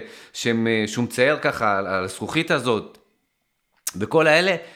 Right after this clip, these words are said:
זה כשהוא בן שמונים פלוס, כאילו, למה נגיד צייר יכול להיות בגילאי השמונים פלוס, ו-, ולהיות בשיא שלו בגילאי השמונים פלוס, וחבר'ה שמתעסקים במוזיקה, לדוגמה, בגילאי שלושים, ארבעים, אה,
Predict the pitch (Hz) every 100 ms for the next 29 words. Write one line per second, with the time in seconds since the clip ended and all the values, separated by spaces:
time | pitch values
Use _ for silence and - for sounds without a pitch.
0 | - - - 156 196 214 185 185 202 180
1 | - 214 151 - - - 117 101 92 -
2 | _ 113 190 220 214 196 - 165 156 180
3 | 170 151 156 160 165 123 123 127 135 151
4 | 151 131 135 139 139 139 156 123 - 90
5 | 98 95 110 92 110 107 131 147 107 -
6 | 165 170 - 131 107 110 117 127 123 120
7 | 123 117 131 175 - - - - - _
8 | _ _ _ _ _ 117 123 175 185 175
9 | 160 147 - 165 147 143 175 175 185 139
10 | 117 107 104 117 147 143 - _ _ _
11 | - 101 110 113 135 147 160 160 151 147
12 | 135 160 170 151 120 131 156 160 147 135
13 | 127 120 110